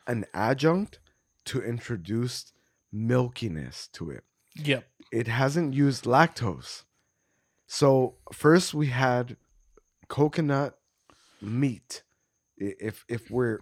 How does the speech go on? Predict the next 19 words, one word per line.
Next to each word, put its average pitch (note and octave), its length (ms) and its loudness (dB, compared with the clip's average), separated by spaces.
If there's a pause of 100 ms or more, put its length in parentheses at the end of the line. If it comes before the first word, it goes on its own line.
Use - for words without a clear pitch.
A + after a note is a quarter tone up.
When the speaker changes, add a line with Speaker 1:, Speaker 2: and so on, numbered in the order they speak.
Speaker 1:
if A2 240 -8
we're, A#2+ 380 0 (400)
um, F#2+ 460 -2
you G2+ 120 -6
know, G2+ 220 -4
worth C3 300 0
the G#2+ 100 -2
fuck - 480 -2 (280)
in, A#2 300 -2
in A#2+ 160 -2
our A2 140 0
Speaker 2:
<laughs> - 0 -
Speaker 1:
tasting C3+ 480 4
notes, F#2+ 360 -2 (540)
uh, G#2+ 180 -4
we A2+ 200 -4
had A#2+ 180 -2
coconut C3 480 -2
cream B2+ 420 -4